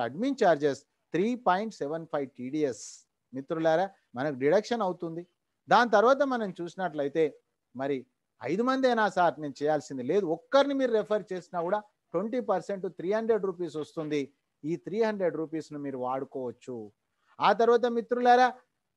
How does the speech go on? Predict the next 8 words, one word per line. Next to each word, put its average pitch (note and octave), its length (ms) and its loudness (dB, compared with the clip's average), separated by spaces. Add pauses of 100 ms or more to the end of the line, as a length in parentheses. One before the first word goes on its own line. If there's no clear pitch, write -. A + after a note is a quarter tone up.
(140)
refer A3 340 4 (100)
and A3+ 180 0
earn G#3 120 2 (120)
తర్వాత F#3+ 220 4 (120)
help G3 200 0 (100)
and F#3+ 180 -2
earn D#3+ 100 0 (120)
చేసినట్లయితే C#3+ 640 -4